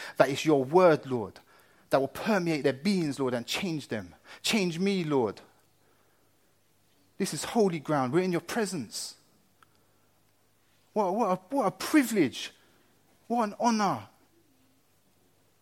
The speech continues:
As I read Ecclesiastes, Lord, I, I, I, I consider I'm dust. What am I but dust? Yet I'm able to stand boldly in your throne room, Lord, because of Jesus.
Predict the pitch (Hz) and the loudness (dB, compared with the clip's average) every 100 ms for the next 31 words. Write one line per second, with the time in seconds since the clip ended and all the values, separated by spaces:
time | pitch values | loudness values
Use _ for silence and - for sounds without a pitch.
0 | - 170 196 196 220 208 196 214 196 214 | -10 -4 -2 0 0 4 2 2 2 2
1 | 196 - 175 175 170 170 170 170 165 160 | 2 -2 -2 2 6 6 6 4 4 0
2 | 156 165 - 185 - 170 165 180 - 220 | -2 -2 -2 0 2 2 2 2 4 4
3 | - - - - 240 247 262 240 214 277 | 4 -10 -14 -6 0 4 6 6 6 4
4 | 220 - - - - - - _ _ _ | 4 -2 -6 -16 -20 -20 -20 _ _ _
5 | _ _ _ - 175 - 214 220 208 185 | _ _ _ -2 0 2 2 2 0 -2
6 | 175 - - - 190 180 156 208 202 - | -4 -4 -4 -2 0 0 2 2 2 -2
7 | 196 175 170 151 - 208 208 196 185 170 | -2 0 -2 -4 -4 -2 0 0 0 2
8 | 160 147 151 160 135 120 214 202 151 104 | 2 0 -6 -8 -10 -6 -4 -2 -6 -8
9 | - - | -10 -12